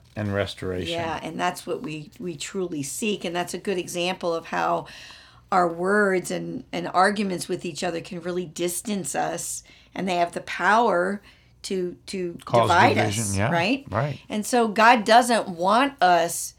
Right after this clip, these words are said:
Speaker 2: to be divided. And he doesn't want us to just, when we are divided, he doesn't want us to just seek relief in other things. He wants us to be restored and reconnected with each other.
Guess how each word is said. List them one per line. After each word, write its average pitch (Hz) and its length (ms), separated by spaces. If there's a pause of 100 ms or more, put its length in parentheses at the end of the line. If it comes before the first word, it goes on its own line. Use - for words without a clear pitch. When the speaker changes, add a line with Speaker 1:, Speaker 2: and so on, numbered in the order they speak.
(180)
Speaker 2:
to 190 100
be 180 220
divided. 165 680 (340)
And 208 160
he 208 80
doesn't 233 360
want 208 220
us 196 160
to 190 100
just, 180 380
when 196 260
we 180 140
are 202 180
divided, 180 360
he 190 120
doesn't 196 240
want 190 140
us 156 160
to 180 80
just 180 300
seek - 240
relief 185 420
in 175 100
other 170 200
things. 196 500
He 180 140
wants 185 520
us 160 320 (360)
to 190 100
be 185 240
restored 170 760
and 208 480
reconnected 180 720
with - 140
each - 180
other. - 240